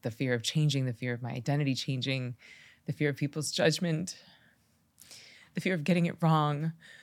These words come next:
the fear of not being, like, trained enough and all of that. And just, like, the vulnerability of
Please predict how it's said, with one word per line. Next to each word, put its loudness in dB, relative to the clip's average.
the 0
fear 4
of 2
not 2
being, 2
like, -4
trained 6
enough 2
and 0
all 2
of -2
that. 2
And 0
just, 2
like, 2
the -2
vulnerability 0
of -2